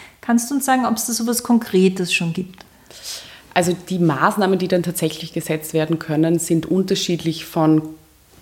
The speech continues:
Speaker 2: Kulturbereich zu Kulturbereich. Du brauchst eben, wie gesagt, wie du gerade gesagt hast, auch, ähm, im Film andere Maßnahmen. Da hast du Intimacy-Coaches, wie du schon, äh, auch gesagt hast, die, die sich zum, die sich mit, ähm,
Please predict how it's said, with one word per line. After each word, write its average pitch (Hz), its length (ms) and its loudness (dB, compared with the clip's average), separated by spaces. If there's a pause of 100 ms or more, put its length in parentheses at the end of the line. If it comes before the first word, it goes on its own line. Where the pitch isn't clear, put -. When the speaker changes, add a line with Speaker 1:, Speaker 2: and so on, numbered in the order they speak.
(120)
Speaker 2:
Kulturbereich 170 880 2
zu 156 140 -8
Kulturbereich. 156 800 -2
Du 156 80 -8
brauchst 143 400 -2
eben, 147 220 0
wie 147 80 -2
gesagt, 151 560 -6
wie 151 80 -10
du 151 80 -6
gerade - 200 -8
gesagt - 320 -6
hast, 156 140 -8
auch, 147 200 -8 (400)
ähm, 156 180 4
im 156 140 2
Film 180 460 0
andere 151 320 2
Maßnahmen. 139 640 2
Da 135 120 -4
hast 147 220 -8
du 151 320 0 (560)
Intimacy-Coaches, 175 1080 0
wie 165 60 0
du 156 120 2
schon, 147 380 0
äh, 151 400 -2
auch - 180 -4
gesagt 143 420 -4
hast, 156 180 -2
die, 151 260 -2 (360)
die 160 60 0
sich 156 180 -2
zum, 151 180 0 (180)
die 151 60 -8
sich 147 240 -6
mit, 156 420 0
ähm, 147 460 0